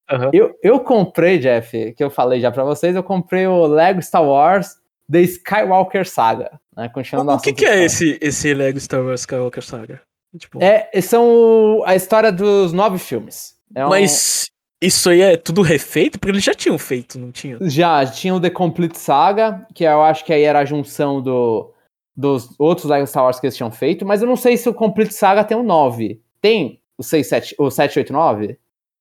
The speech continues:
Speaker 1: Ah,
Speaker 2: Que é
Speaker 1: mas,
Speaker 2: a trilogia
Speaker 1: mas
Speaker 2: da
Speaker 1: ele
Speaker 2: Disney?
Speaker 1: pegou e-, esse trecho do, do coisa e só jogou mais esse
Speaker 2: Não.
Speaker 1: sete, oito e nove?
Speaker 2: São jogos completamente novos.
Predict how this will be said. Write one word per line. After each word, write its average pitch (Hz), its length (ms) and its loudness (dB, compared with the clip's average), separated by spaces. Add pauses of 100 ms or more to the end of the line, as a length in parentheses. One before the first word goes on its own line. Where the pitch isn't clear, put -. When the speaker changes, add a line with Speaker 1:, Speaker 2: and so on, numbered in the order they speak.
(120)
Speaker 1:
Ah, 156 220 -2
Speaker 2:
Que 143 80 0
é 123 120 2 (280)
Speaker 1:
mas, 180 280 -2
Speaker 2:
a 127 40 0
trilogia 143 260 0
Speaker 1:
mas 190 100 2
Speaker 2:
da 208 40 4
Speaker 1:
ele 214 100 0
Speaker 2:
Disney? 170 160 2
Speaker 1:
pegou 180 320 2
e-, - 140 -2 (160)
esse - 240 -6
trecho 160 480 -2
do, 143 340 -6
do 127 140 -10
coisa 160 320 0
e 147 40 -4
só 165 240 0
jogou 147 320 -2
mais 139 240 -2
esse 143 240 -12 (440)
Speaker 2:
Não. 165 400 2
Speaker 1:
sete, 139 340 0
oito 123 160 -2
e 117 40 -4
nove? 151 360 0 (280)
Speaker 2:
São 170 240 0
jogos 185 380 2
completamente 196 920 -2
novos. 127 240 2